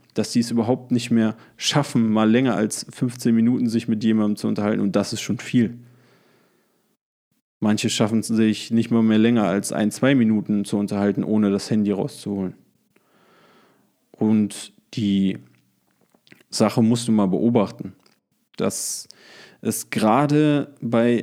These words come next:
einigen jüngeren Menschen auch ein richtiges Problem. Und das hat mit Dopamin zu tun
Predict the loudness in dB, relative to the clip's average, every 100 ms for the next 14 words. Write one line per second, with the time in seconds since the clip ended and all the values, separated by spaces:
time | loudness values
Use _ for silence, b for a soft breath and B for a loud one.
0 | 0 2 4 4 2 2 0 -4 -14 _
1 | -2 4 4 4 4 2 2 0 -4 -6
2 | -6 -10 -12 -4 -2 -2 -6 -20 b b
3 | b 0 2 2 2 2 2 0 -6 -14
4 | -20 -8 0 2 4 4 4 2 0 -6
5 | -16 _ _ b b b b b b b
6 | b b b -12 -2 0 0 -2 -6 -14
7 | _ _ -4 -2 0 0 -2 -2 0 0
8 | -6 -6 0 2 2 2 4 2 0 -4
9 | -8 -4 -4 -4